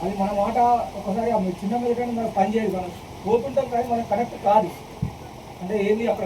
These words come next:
కనబడేది ఆబ్జెక్ట్ కూడా మనకు కనెక్ట్ కాదు. కాబట్టి డ్రంక్ అండ్ డ్రైవ్ చేయొద్దు. ఏదైనా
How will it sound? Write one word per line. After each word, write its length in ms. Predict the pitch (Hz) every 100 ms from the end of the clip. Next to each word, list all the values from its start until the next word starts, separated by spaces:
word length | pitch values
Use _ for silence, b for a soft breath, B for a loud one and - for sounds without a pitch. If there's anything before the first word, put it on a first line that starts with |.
| 180
కనబడేది 360 | 208 247 247
ఆబ్జెక్ట్ 380 | 214 208 247 240 240
కూడా 100 | 247
మనకు 220 | 247 247 269 254 214
కనెక్ట్ 240 | 226 - -
కాదు. 180 | 214 208 - - - - -
కాబట్టి 240 | 185 233 240
డ్రంక్ 240 | 196 208 240
అండ్ 100 | 240
డ్రైవ్ 160 | 226 208
చేయొద్దు. 300 | 214 - - - - - 160
ఏదైనా 160 | 196